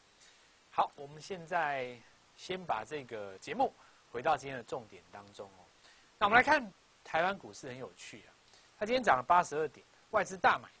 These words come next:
对不对？你们想法是什么？照理来讲，这个节前，这个放假之前股票大涨，外资又大买，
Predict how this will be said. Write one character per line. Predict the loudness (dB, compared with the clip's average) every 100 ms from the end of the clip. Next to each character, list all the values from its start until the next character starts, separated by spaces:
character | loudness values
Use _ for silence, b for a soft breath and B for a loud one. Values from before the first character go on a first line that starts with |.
| -14
对 | -10
不 | -4
对？ | -4 -4 -12
你 | -12
们 | -4
想 | -2 0
法 | -2
是 | -2
什 | -14
么？ | -20 _ B B B 4
照 | 10
理 |
来 | 10 10
讲， | 8 4 2
这 | -2
个 | 0 -2 -2 -6
节 | -8 -4 -4
前， | -4 -8 -8 -16 b b b b _ _ _
这 | -6
个 | -4
放 | 4 4
假 | 6 2
之 | 2
前 | -6 -10
股 | -10 -8
票 | -2 2
大 | 4 2
涨， | 0 -6
外 | -2 -2
资 | -2
又 | -4
大 | -2 -2
买， | -4